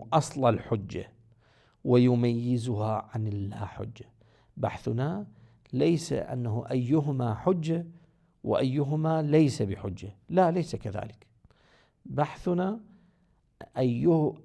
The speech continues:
هاتين الحجتين مقدم، أي هاتين الحجتين مرجح، أي هاتين الحجتين نعمل به، لا أيهما حجة والثاني ليس بحجة.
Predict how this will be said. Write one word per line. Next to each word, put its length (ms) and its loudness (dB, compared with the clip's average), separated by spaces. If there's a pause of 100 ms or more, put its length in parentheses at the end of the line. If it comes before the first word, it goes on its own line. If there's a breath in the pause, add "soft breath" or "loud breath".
هاتين 680 2
الحجتين 1120 4
مقدم، 580 0 (1300)
أي 240 2
هاتين 680 0
الحجتين 1080 2 (480)
مرجح، 760 0 (800)
أي 260 2
هاتين 520 0
الحجتين 680 -2
نعمل 580 0
به، 420 -2 (880)
لا 300 8
أيهما 420 6
حجة 300 2
والثاني 420 2
ليس 240 0
بحجة. 480 -8